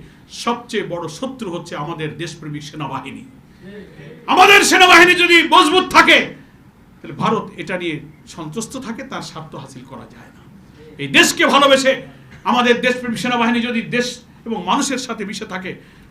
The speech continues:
ওইটা দিল্লির আধিপত্যবাদীর সহ্য হয় না বলে এখন তারা অভ্যন্তরীণ মধ্যে খোঁচা দিয়ে আমাদের মধ্যে একটা বিভেদ, অনৈক্য তৈরি করতে চায়। আর দুঃখজনক যে কিছু কিছু রাজনৈতিক নেতা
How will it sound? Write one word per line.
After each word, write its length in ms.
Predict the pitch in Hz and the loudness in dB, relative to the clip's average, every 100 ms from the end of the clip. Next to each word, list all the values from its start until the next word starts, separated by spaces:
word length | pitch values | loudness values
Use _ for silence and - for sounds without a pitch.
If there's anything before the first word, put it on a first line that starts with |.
| - - | -20 -12
ওইটা 240 | 185 185 | -8 -6
দিল্লির 420 | 151 123 202 190 | -8 -8 -8 -6
আধিপত্যবাদীর 640 | 180 202 196 185 175 165 151 - | -6 -8 -10 -10 -10 -10 -12 -12
সহ্য 220 | 190 190 | -10 -8
হয় 160 | 180 170 | -6 -4
না 100 | 156 | -4
বলে 220 | 151 131 - - - - | -6 -6 -10 -18 -20 -14
এখন 260 | 165 190 | -10 -10
তারা 140 | 170 160 | -10 -8
অভ্যন্তরীণ 640 | 151 220 185 262 269 262 | -2 -2 0 -2 -2 -2
মধ্যে 180 | 226 208 | -2 -4
খোঁচা 260 | 208 220 208 | -6 -6 -6
দিয়ে 300 | 180 165 - - - | -6 -8 -10 -14 -10
আমাদের 240 | 190 185 | -8 -8
মধ্যে 140 | 175 | -8
একটা 120 | 160 - | -10 -8
বিভেদ, 360 | 185 196 185 | -8 -6 -6
অনৈক্য 360 | 180 156 160 143 | -8 -10 -10 -12
তৈরি 200 | 120 113 | -12 -16
করতে 240 | 110 - - | -18 -20 -20
চায়। 220 | - - 190 254 294 294 262 208 254 262 - - - - - | -20 -20 -18 -12 -10 -10 -10 -10 -8 -8 -10 -18 -20 -20 -8
আর 180 | 151 160 156 | -4 -2 -2
দুঃখজনক 600 | 220 262 262 262 311 - - | -6 -4 -2 0 -2 -8 -18
যে 160 | 156 175 | -16 -10
কিছু 220 | 277 302 320 | -4 0 0
কিছু 220 | 269 277 | 0 2
রাজনৈতিক 460 | 233 226 220 220 | 2 2 0 -6
নেতা 360 | 202 196 175 - | -6 -6 -6 -8